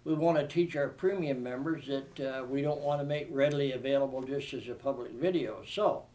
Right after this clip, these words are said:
uh, go to either one of those, uh, websites, uh, W W W,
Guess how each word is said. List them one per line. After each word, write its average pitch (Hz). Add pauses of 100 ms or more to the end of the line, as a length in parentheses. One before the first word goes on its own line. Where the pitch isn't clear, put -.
(580)
uh, 127
go 147
to 165
either 180
one 180
of 170
those, 170
uh, 143
websites, 127 (400)
uh, 123
W 147
W 160
W, 139